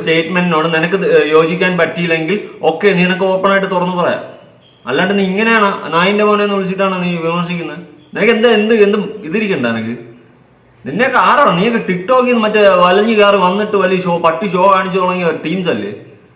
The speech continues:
ഏ, ചുമ്മാ അല്ല ഗതി പിടിക്കാതെ കിടക്കുന്നത്. ഈ പട്ടി ഷോയെ അപരാധം വിളിച്ച് പറഞ്ഞാൽ പിന്നെ നിന്നെയൊക്കെ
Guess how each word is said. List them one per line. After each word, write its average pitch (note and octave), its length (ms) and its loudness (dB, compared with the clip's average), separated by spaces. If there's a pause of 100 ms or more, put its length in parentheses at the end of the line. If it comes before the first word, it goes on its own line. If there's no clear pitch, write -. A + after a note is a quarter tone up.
(280)
ഏ, F#3 80 0 (360)
ചുമ്മാ A3 420 2
അല്ല C4 100 2 (100)
ഗതി G3 180 6
പിടിക്കാതെ F#3+ 360 2
കിടക്കുന്നത്. E3+ 400 -4 (500)
ഈ D#3+ 40 -2 (100)
പട്ടി F#3 260 -2
ഷോയെ G#3+ 240 2 (220)
അപരാധം G3+ 340 4
വിളിച്ച് G3 240 -2
പറഞ്ഞാൽ G3 240 2
പിന്നെ F#3+ 220 -2
നിന്നെയൊക്കെ F#3+ 280 -2